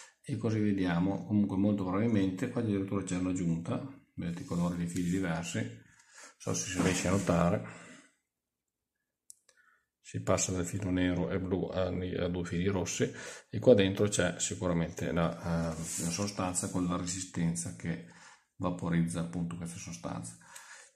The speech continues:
Il funzionamento è molto semplice, non pensavo ci fosse un circuitino elettronico col sensore, eccetera, invece il sensore è proprio di tipo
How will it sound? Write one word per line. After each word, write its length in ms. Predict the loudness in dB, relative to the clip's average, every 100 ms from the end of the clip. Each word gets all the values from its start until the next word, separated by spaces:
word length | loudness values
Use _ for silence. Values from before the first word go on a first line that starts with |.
| -4
Il 60 | -2
funzionamento 720 | 2 4 4 0 -2 -4 -2
è 60 |
molto 260 | -2 -2 -2
semplice, 460 | 0 0 0 0 2
non 180 | 2
pensavo 280 | 0 -2 -4
ci 80 | -4
fosse 180 | -4 -4
un 80 | -2
circuitino 560 | -2 -2 -2 0 2
elettronico 840 | 0 -2 0 2 2 0 0 0 0
col 160 | -4
sensore, 680 | -2 -4 -4 -2 -2 -2 -2
eccetera, 420 | -4 -4 -4 -2
invece 300 | 0 0 -2
il 60 | -2
sensore 540 | -2 0 0 0 0
è 60 | -2
proprio 280 | -2 -2 -2
di 80 |
tipo 580 | -2 -4 0 -2 -2 -10